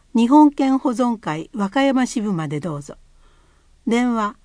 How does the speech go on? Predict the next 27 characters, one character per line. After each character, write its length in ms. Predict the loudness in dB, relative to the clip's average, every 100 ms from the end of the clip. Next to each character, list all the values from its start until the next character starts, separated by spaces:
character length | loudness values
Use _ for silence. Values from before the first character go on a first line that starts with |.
| _
フ 120 | -4
ァ 20 | -4
ッ 20 | -4
ク 140 | -8
ス 260 | -8 -8 -10
と 180 | -4 -2
も 140 | 0
に 220 | -2 -6 -10 _ _
零 240 | 4 6
七 280 | 6 4 2
三 300 | -4 -6 -6
九 480 | -6 -6 -6 -8 -10
七 360 | -2 2 4 4
二 280 | 4 2 0
の 220 | -4 -8 -6
五 300 | 0 2 4
零 240 | 2 0
五 260 | 0 0 0
一 240 | -4 -8
で 140 | -12 -14
す。 240 | -18 -20 _ _ _ -20 -20 -20 -20 _ 0
ウ 40 |
ェ 100 | 2
ブ 140 | 2
サ 200 | 2 0
イ 60 | -2
ト、 300 | -6 -10 -10